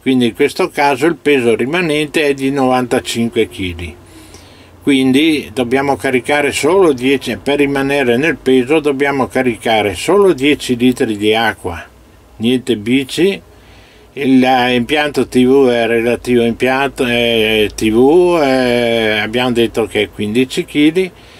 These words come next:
le lenzuola, coperte e cuscini sono per quattro, quindi venti chili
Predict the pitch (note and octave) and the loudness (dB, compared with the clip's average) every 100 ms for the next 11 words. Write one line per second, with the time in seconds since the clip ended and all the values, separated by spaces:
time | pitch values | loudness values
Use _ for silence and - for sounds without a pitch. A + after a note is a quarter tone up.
0 | - - - - - - - D3 D#3+ D#3+ | -20 -20 -20 -20 -20 -20 -6 0 2 2
1 | C#3+ F#3+ F3 C#3+ A#2+ B2+ A#2 C#3+ A#2 A#2+ | 0 0 2 2 0 -4 0 -2 0 -4
2 | G#2+ B2+ - C3 A#2+ G#2+ F2 B2 A#2+ F#2+ | 0 -2 2 0 2 -2 -2 -2 -2 -2
3 | A2+ A2 - B2 B2+ E3 D#3+ A#2 A2+ G#2+ | -4 -4 -2 -2 -2 -2 -2 0 0 0
4 | G2+ A2 G2 A#2 B2 C3 C#3 D#3+ E3+ | 0 -2 -2 -8 -4 0 0 -2 -8